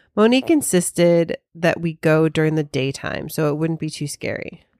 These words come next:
John thought that was a cop-out, so we settled on dusk. It would be daytime when we got there, but we'd stay until it got dark. It's a beautiful spot.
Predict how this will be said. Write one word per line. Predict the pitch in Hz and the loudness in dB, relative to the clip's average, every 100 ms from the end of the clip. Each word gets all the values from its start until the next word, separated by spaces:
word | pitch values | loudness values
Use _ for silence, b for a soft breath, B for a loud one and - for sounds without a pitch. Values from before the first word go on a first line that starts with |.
| _ - | _ -4
John | - 190 220 | 2 2 2
thought | 226 220 214 | 2 2 4
that | 151 | 2
was | 160 | 0
a | - | -4
cop-out, | - - 190 - 254 254 _ _ | -12 -8 -6 -2 -2 -2 _ _
so | - - | -4 0
we | 170 180 | 2 0
settled | - 190 190 | 2 2 2
on | 180 165 151 | 2 0 -2
dusk. | - - - - _ b b b | -6 -8 -10 -16 _ b b b
It | 151 | -4
would | 156 | -2
be | 147 | -2
daytime | 143 202 220 233 | 2 2 4 2
when | 226 | 4
we | 226 | 2
got | 220 170 170 | 4 2 2
there, | 160 160 160 | 0 2 2
but | 156 156 | 0 -4
we'd | 156 151 | -6 -6
stay | - 165 151 156 | -4 0 0 0
until | 151 151 | -2 -4
it | 135 | -4
got | 139 135 | -4 -10
dark. | - 73 - _ _ _ _ _ _ _ _ b b | -6 -8 -8 _ _ _ _ _ _ _ _ b b
It's | 233 359 | -4 0
a | |
beautiful | 269 240 254 175 | 2 2 2 -2
spot. | - 123 147 - | 0 0 0 -2